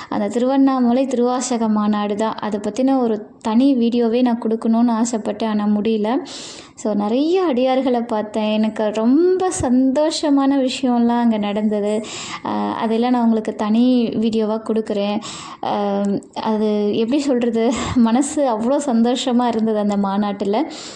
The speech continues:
So, தனியா கொடுக்கணும்னு ஆசைப்பட்டேன். அப்புறம் இன்னைக்கு வந்து அம்பாளுக்கு அபிஷேகம் செய்யணும் இல்லையா, முதல் வெள்ளி.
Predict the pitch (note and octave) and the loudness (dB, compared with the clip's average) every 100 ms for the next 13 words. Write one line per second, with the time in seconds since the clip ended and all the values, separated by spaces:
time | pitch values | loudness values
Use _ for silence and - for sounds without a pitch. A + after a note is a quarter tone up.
0 | - - - A3+ A3+ A#3 B3 A#3 G#3+ A3 | -18 -14 -6 0 2 2 2 -2 -2 0
1 | A3 G#3 A3 G3+ G3+ B3+ B3+ A#3 A3 G#3+ | 0 0 -2 -4 -4 -2 -2 -2 -2 2
2 | A3+ C#4+ C#4+ A#3 A3+ A#3 G#3 A#3 C4+ B3 | 2 2 2 0 2 0 2 2 2 0
3 | A#3+ A#3 A3 G3+ A3+ B3 A#3+ A#3 G3 G3 | -2 -2 -2 -2 -2 0 0 0 -2 0
4 | - - - G3 G3+ G3 G3 G3 G3+ G#3 | 0 -2 -4 -2 0 0 0 -2 -2 -2
5 | G3+ G3+ A3+ B3+ G#3 G3+ G#3 B3 D4+ | -2 0 0 0 0 0 2 0 0